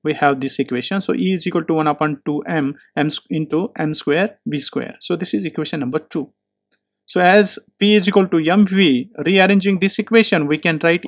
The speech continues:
E is equal to P square upon two M, or simply P square is equal to two M capital E, or P is equal to under root of two M E. So this is equation number three. Putting the value of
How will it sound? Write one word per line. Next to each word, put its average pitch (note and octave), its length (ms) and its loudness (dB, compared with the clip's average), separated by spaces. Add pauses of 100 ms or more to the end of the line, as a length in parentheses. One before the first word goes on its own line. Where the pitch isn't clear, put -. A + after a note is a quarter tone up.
E G#3 300 2
is E3+ 140 -2
equal E3+ 220 0
to G3+ 160 0
P D#3+ 220 -6
square D#3+ 440 -2
upon F3 360 -2 (220)
two D#3 200 -2 (100)
M, C3+ 300 -4 (720)
or G3 540 6
simply G#3+ 400 2
P A#3+ 260 4
square G3 320 4
is E3+ 140 2
equal D#3+ 220 2
to A3+ 220 2 (200)
two G3 340 0
M E3 380 -2 (120)
capital C#3+ 460 -2
E, C#3 300 -4 (440)
or F#3 280 4 (100)
P G#3+ 240 4
is D3 160 0
equal D3+ 300 4
to G#3 260 0
under D#3 220 2
root D3+ 160 -2
of G#3 180 2 (200)
two G3 440 -2
M D3+ 360 -4
E. C3+ 220 -2
So D#3 220 -4
this D#3+ 200 -6
is G#3 140 -2
equation D#3 420 -4
number D3 380 -4 (320)
three. - 340 -8 (1120)
Putting C4+ 280 4
the C4+ 80 4
value A#3+ 360 6
of G#3+ 240 2